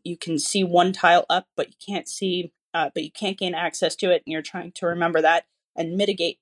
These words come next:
players who are looking for specific tiles with this hiker totem, uh, while also trying to manipulate the board so that you're gaining access, like, you have available to you the things that you're looking for, uh, when it comes up to your turn.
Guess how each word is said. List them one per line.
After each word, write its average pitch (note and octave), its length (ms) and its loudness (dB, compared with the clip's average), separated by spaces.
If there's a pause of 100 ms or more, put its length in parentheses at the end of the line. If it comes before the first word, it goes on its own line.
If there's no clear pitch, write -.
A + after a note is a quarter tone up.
players E3+ 400 2
who F3+ 100 -8
are E3+ 80 -2
looking E3 320 -8
for D#3 180 -6
specific - 640 -6
tiles F3 480 0 (300)
with E3 180 2
this F3 180 -6
hiker A3 320 -4
totem, B3 440 0 (720)
uh, F#3 160 4
while F3+ 220 4
also E3+ 480 4
trying E3+ 320 2
to - 100 -6
manipulate E3+ 500 2
the E3 60 -20
board E3+ 260 4
so - 160 -8
that E3+ 200 -6
you're F#3 160 0
gaining F3+ 340 2
access, - 320 -4
like, E3+ 240 0
you G3 120 -4
have E3+ 280 2 (100)
available F3 480 2
to - 160 -18
you D3+ 120 -12
the D3+ 80 -14
things D#3 340 -4
that - 120 -20
you're D3 160 -10
looking D3+ 280 -8
for, - 300 -10 (420)
uh, D3+ 260 2
when D#3+ 200 0
it - 100 -6
comes D3+ 300 -6
up C#3+ 140 0
to - 120 -12
your C#3 120 -6
turn. C#3+ 300 -10